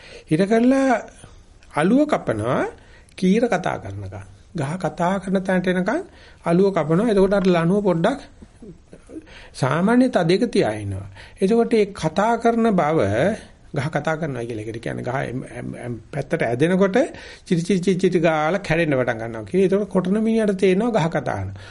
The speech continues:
ඌ පොරෝ දාලා දූවගෙන යනවා කඹේට. එතකොටත් කඹේ හතර පහ දෙනෙක් ඉන්නවා.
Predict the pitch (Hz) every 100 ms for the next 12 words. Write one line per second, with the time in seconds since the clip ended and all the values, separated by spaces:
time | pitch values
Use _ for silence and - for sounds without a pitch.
0 | - - 190 254 254 226 214 202 190 214
1 | 208 233 247 247 247 226 208 185 165 233
2 | 440 - - - - 180 185 113 104 156
3 | 285 - - _ - - 139 156 160 -
4 | 147 139 143 151 151 139 135 131 135 190